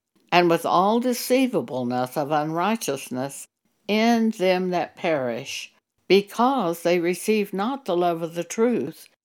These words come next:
that they might be saved. And for this cause God shall send them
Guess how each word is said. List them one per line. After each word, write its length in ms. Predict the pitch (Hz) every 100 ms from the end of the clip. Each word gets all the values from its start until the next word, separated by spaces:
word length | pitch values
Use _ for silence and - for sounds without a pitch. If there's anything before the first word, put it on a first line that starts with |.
| _ _ _ -
that 200 | 160 165
they 140 | 175
might 280 | 170 185 190
be 140 | 202 202
saved. 800 | - 220 254 240 - - - - _ _ _ _ _ _
And 160 | 160 160
for 120 | 160
this 320 | 147 190 240
cause 420 | - 190 175 170
God 380 | - 196 247 175
shall 240 | - 160 156
send 420 | - 196 220 196
them 340 | 123 120 127